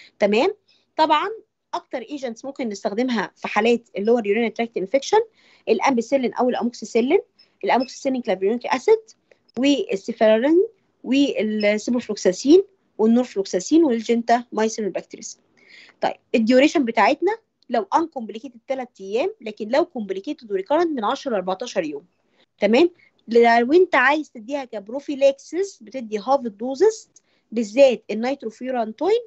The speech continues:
والبكترين. كبريفنشن بتطلب من العيان ده يشرب ميه كتير على قد ما يقدر، لان كل ما شرب ميه اقل، كل ما كون يورين اقل، في الحاله دي هيحصل ستيزيس اليورين، وده هيخليه سسبتبل اكتر للانفكشن.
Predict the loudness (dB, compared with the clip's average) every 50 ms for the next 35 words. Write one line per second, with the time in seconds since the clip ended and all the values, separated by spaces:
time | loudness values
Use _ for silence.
0 | -10 _ -6 0 2 2 2 2 0 -6 _ -10 -8 -8 -8 -6 -6 -6 -6 -6
1 | -10 -12 -8 -6 -8 -8 _ _ -10 -8 -6 -6 -6 _ -12 -12 -12 -12 -14 _
2 | _ _ -20 -20 -20 -20 -20 -20 -20 _ _ 2 2 4 2 -2 -4 -2 -4 -6
3 | -6 -6 -6 -6 -8 -8 -8 -12 -14 -16 -14 -12 -10 -10 -10 -10 -10 -10 -12 -12
4 | -12 -12 -12 -10 -10 -10 -10 -10 -10 -12 -12 _ -2 2 2 4 2 2 _ -8
5 | -6 -6 -4 -4 -6 -6 -6 -8 -8 -6 -6 -6 -6 -4 -2 -2 -2 -2 -4 _
6 | _ _ _ _ -6 -4 -2 -2 0 -2 -2 0 2 4 4 4 2 2 -2 -4
7 | -2 -2 -2 0 0 0 0 0 0 0 0 -2 -2 0 0 -2 -2 -2 -6 -12
8 | -6 -4 -2 -2 -2 -4 -6 -4 -2 -2 -2 0 0 -2 -2 -4 -4 -6 -6 -6
9 | -8 -6 0 2 2 2 2 0 -4 -8 -10 -8 -4 -2 -2 -2 0 2 2 2
10 | 2 0 -2 -6 -6 -6 -6 -6 -8 -6 -6 -8 -8 -4 0 2 2 2 2 2
11 | 0 0 -2 -2 -4 -6 -6 -6 -6 -6 -6 -8 -6 -2 0 0 2 2 4 4
12 | 4 4 4 2 2 0 -2 -2 0 -2 -2 -2 -4 -4 -4 -4 -4 -4 -8 -14
13 | -16 -16 -14 -14 -16 -16